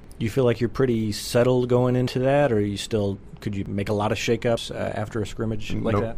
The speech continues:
Speaker 2: no question we will. There's a lot of kids that are, uh, you know, trying to get playing time. Uh, we'll play a lot of kids Friday night, then our decisions will be based on, uh, you know, their opportunity to make plays, and if they get that done, and,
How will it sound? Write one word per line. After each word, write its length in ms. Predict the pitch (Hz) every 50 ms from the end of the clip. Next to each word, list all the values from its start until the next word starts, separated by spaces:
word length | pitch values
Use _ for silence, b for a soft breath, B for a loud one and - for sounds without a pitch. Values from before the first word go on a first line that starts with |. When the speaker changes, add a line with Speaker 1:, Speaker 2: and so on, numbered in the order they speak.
| - -
Speaker 2:
no 220 | - 101 104 101 92
question 460 | - - 107 101 98 - - 95 92
we 80 | 90 87
will. 320 | 85 90 95 95 92 87
There's 180 | 87 85 78 85
a 40 |
lot 180 | 87 85 92 92
of 80 | 90 -
kids 320 | - - 87 85 82 73
that 100 | 76 80
are, 300 | 78 73 80 80 - - - -
uh, 400 | - - - - - - - -
you 80 | 95 95
know, 140 | 90 85
trying 240 | 78 - 90 87 85
to 40 | 82
get 140 | 82 80 -
playing 300 | - 90 87 85 85 82
time. 340 | - 82 82 82 80 82 80 B B B B B B B B - 76
Uh, 80 | 76
we'll 200 | 73 85 95 92
play 180 | - 92 90 85
a 40 | 80
lot 180 | 78 80 85
of 80 | 82 -
kids 260 | - - 98 90 80
Friday 300 | - - 87 85 85 87
night, 320 | 87 85 85 87 90 -
then 120 | - 82 80
our 120 | 78 76
decisions 600 | 73 78 - - - 156 135 95 90 85 78 71
will 220 | - 73 76 76 73
be 240 | 69 87 90 90
based 380 | 76 76 87 87 85 80 - -
on, 260 | 80 80 78 78 76 B B B B B B B B B -
uh, 220 | - 87 73 78 -
you 80 | 95
know, 160 | 90 87 80
their 140 | 76 73 73
opportunity 600 | 78 87 87 - 85 73 - - 104 95 92 90
to 80 | 76 80
make 280 | 80 87 92 - -
plays, 320 | - 85 85 90 90 82 82
and 80 | 87
if 80 | 85 76
they 100 | 82 80
get 180 | 76 90 82 -
that 200 | 82 78 - -
done, 300 | - 82 82 85 85 82
and, 140 | 80 71